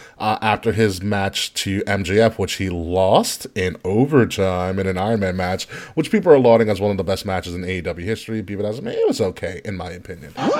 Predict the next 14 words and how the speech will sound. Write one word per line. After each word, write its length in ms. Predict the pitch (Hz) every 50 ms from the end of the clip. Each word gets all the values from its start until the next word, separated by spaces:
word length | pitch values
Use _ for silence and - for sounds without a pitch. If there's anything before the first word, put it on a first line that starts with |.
| 640 640 640 622 587 571 554 523 508 480 466 453 440 415 415 415 403 370 359 113
Yeah, 240 | 110 104 90 85
so 160 | 82 - - 131
people, 180 | 160 185 180 160 156 143 131 127
Daniel 380 | 113 113 160 156 156 151 143
Bryan 440 | 131 127 127 123 120 120 120 120 120
was 280 | 113 110 110 104 92 -
on 220 | - 123 120 117 113
the 80 | 110
floor, 440 | - - 123 117 110 107 110 113 110
clearly 500 | - - - - 131 123 120 113 113 107 101
in 80 | 98
shambles 580 | - - - 120 110 110 107 101 101 101 98 - -
after 380 | - 107 98 92 - - 107 104
his, 400 | 95 98 98 95 98 95 87